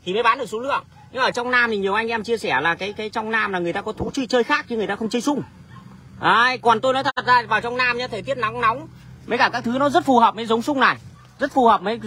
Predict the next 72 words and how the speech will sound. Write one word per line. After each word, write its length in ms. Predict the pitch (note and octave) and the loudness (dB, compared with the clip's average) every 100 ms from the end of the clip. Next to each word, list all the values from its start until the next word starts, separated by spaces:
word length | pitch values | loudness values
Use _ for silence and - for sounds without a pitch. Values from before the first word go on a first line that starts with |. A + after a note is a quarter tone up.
| G3 - | -8 -4
thú 140 | A#3+ | -2
chơi 100 | C4+ | 0
sung 200 | C4 C4 | -2 0
này. 140 | A3 C3 - - - - | 0 0 -6 -20 -20 -12
Nhưng 100 | A3+ | -2
đôi 120 | B3+ | -2
khi 200 | B3+ B3+ | 0 -2
là, 200 | G#3+ F#3 | 0 0
là 180 | E3+ E3+ | 0 0
người 140 | F3 F3+ | 0 -2
ta 140 | A3 | -2
chưa, 320 | - C4 A#3+ | -2 -2 -2
chưa 220 | A#3 B3 | -2 -4
thể 360 | G#3+ C3 G2 B2 - _ | -2 -2 -4 -8 -10 _
thích 120 | C4+ | -4
nghi 200 | C#4 C4 | -2 0
được 160 | G#3 D#3+ | 2 2
ấy, 140 | G#3 | 2
người 120 | D#3 F3+ | -2 -2
ta 100 | G#3 | -2
vẫn 160 | B3 | -4
chơi 180 | C4 A#3+ | -2 0
mai 280 | A#3 A3 A3+ | 2 0 0
hay 100 | G#3 | -2
chơi 200 | B3 A3+ | 0 0
một 80 | E3+ | 0
cái 100 | G#3 | 0
gì 120 | G3 | 2
đấy. 200 | F3 B3 _ _ _ _ _ | 2 0 _ _ _ _ _
Người 100 | F3 | -2
ta 100 | A#3+ | 0
mới 100 | B3+ | 2
nói 220 | B3 A3+ C4 | 2 2 2
thế, 200 | C4 C#4 | -2 -4
người 100 | A3 | -4
ta 60 | A3 | 0
bảo 240 | A3 C#3 | 2 2
ở 80 | C3+ | 0
trong 200 | A3 A#3+ | -2 -2
Nam 220 | A#3 G#3 | -2 -2
là 60 | F3 | -2
người 140 | D#3+ | -4
ta 80 | G3+ | -4
có 140 | G#3+ | -6
thú 200 | - A3 | -8 -4
chơi 160 | C4 B3 | 0 0
khác 200 | D4+ C#4+ | -2 -6
nhưng 80 | A#3 | -6
người 100 | F#3 | -6
ta 60 | G3 | -6
không 160 | C4 | -6
thích 120 | D#4 C#4 | -6 -6
chơi 100 | B3+ | -2
sung. 220 | D#4+ F#3+ - - - _ _ _ | 0 -2 -6 -20 -20 _ _ _
Đấy, 200 | D#3 G#3+ | 0 0
thì 100 | B3 | 0
tôi 180 | G3+ A#3 | 0 0
mới 100 | A#3+ | 2
bảo 180 | A3 C3 | 2 2
thế, 140 | E3+ | 0
nếu 120 | A3 B3 | -2 -2
mà 80 | |
đẩy 280 | A3 D#3 B2 | 2 2 2
được 180 | F3+ E3+ | 2 2
hoặc 140 | F3 - _ _ _ _ | 0 -6 _ _ _ _
cho 280 | - C#4 B3 | 2 4 4
người 100 | G3 | 2
ta 140 | G#3 | 0
cái 120 | G#3 A#3+ | 0 -2
niềm 280 | G#3+ G#3+ E3 | 4 4 4
cảm 180 | C#3+ B2+ | 2 0
hứng 200 | E3 | 0